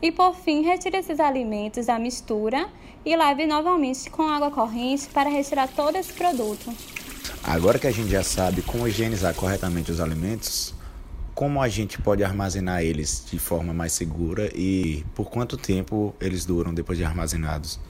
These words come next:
Speaker 1: Pra armazenar, muito fácil. Depois que você higienizou os alimentos,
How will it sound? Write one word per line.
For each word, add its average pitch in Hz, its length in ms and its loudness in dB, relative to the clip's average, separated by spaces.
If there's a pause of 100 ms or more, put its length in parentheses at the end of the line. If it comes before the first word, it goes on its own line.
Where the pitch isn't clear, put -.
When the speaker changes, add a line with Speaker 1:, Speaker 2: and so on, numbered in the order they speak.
(760)
Speaker 1:
Pra 294 160 6
armazenar, 247 460 0
muito 269 280 -2
fácil. 226 400 -2
Depois 302 280 -2
que - 80 -6
você 311 280 0
higienizou 220 520 -2
os 226 120 -2
alimentos, 214 760 -4